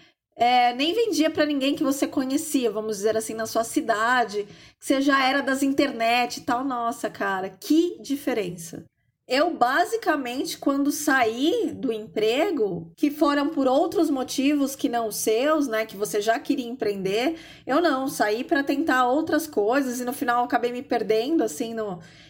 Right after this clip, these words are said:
em mim mesma. É, eu tive que começar do zero. Assim, total, total do zero.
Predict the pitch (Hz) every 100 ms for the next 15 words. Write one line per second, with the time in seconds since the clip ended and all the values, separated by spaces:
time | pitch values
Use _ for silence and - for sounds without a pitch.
0 | - 254 262 262 240 247 320 349 262 233
1 | - - - - _ - 233 247 233 -
2 | 277 277 330 359 - 330 339 339 330 339
3 | 339 330 320 285 349 392 359 269 226 226
4 | 240 _ _ _ _ - - - 208 170
5 | 240 277 311 330 349 294 233 277 311 294
6 | 302 311 277 226 190 175